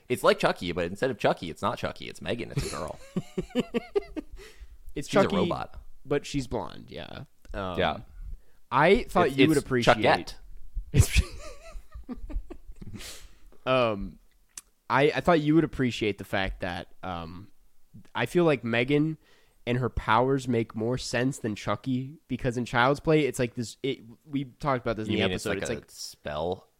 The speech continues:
Speaker 2: Yeah, it was like a weird
Speaker 1: <gasps>
Speaker 2: spell curse thing
Speaker 1: Yeah.
Speaker 2: that didn't, didn't really make a lot of sense. But in Megan, it's just a robot gone
Speaker 1: Yeah, there is
Speaker 2: wrong.
Speaker 1: no logical problems with Megan. It's a perfect film.
Speaker 2: <laughs> Yeah,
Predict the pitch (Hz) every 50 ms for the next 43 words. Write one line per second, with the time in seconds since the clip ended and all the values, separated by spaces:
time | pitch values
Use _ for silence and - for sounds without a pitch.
0 | _ _ _ _ _ - 208 247 220 170 139 135 135 147 156 143 170 160 156 151
1 | 147 180 180 165 - - - - - - 147 143 147 151 151 143 135 127 120 113
2 | - _ - - - - 147 139 127 120 - - - - - - - - _ _
3 | _ _ _ _ _ _ _ _ _ _ _ _ - - 139 131 123 123 120 -
4 | - 117 - 123 135 160 170 180 175 143 131 147 160 165 170 156 151 147 143 131
5 | 131 131 131 131 127 123 120 - 147 139 131 - - 135 123 120 117 117 113 120
6 | 139 165 180 151 139 120 113 110 110 107 123 - - - - - _ _ - 135
7 | 131 - - 147 139 - 123 110 101 120 127 147 143 117 107 98 95 95 - _
8 | - - 107 104 110 104 107 123 143 165 160 110 101 104 107 110 113 127 135 139
9 | 117 104 90 92 98 98 110 107 - 107 104 101 95 95 92 - _ _ - -
10 | 95 95 90 92 87 82 78 - - 73 - 85 90 87 82 76 65 71 82 -
11 | - 80 - - - - - 110 104 - 104 92 - - _ - - - - -
12 | - - - - - - 90 78 73 - - - _ - 679 605 _ 659 719 679
13 | - - - 622 - _ _ - - - - _ _ - 147 160 147 117